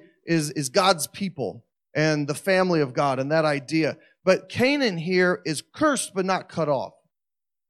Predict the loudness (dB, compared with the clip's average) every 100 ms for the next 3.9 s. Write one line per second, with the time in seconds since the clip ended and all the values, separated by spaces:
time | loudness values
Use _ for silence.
0 | _ _ 2 4 6 2 4 6 6 6
1 | 4 6 6 4 2 -2 0 4 4 2
2 | -4 0 2 4 2 2 2 2 0 -4
3 | -4 0 2 2 0 -4 -8 -8 -10